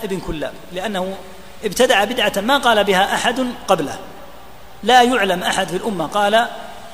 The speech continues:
بهذه البدعة قبله، لأن الأمة مطبقة على أن القرآن كلام الله عز وجل، فجاء ابن كلاب وزعم أن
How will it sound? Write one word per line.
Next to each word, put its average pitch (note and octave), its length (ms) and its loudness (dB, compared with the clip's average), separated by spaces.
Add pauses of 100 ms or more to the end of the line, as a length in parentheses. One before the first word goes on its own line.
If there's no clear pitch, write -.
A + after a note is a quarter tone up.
بهذه F3+ 340 2
البدعة G3+ 400 -2
قبله، A#2+ 300 -8
لأن G#3 260 -2
الأمة B3 400 2 (1120)
مطبقة F#3+ 480 -2 (480)
على G3 160 2
أن G3+ 180 0
القرآن G#3 400 0
كلام G#3+ 340 2
الله D3+ 240 -4
عز D3 220 -4
وجل، C3+ 240 -6 (840)
فجاء B3+ 280 4
ابن C#4+ 160 2
كلاب G#3+ 440 2
وزعم A3 400 4
أن G3+ 380 -2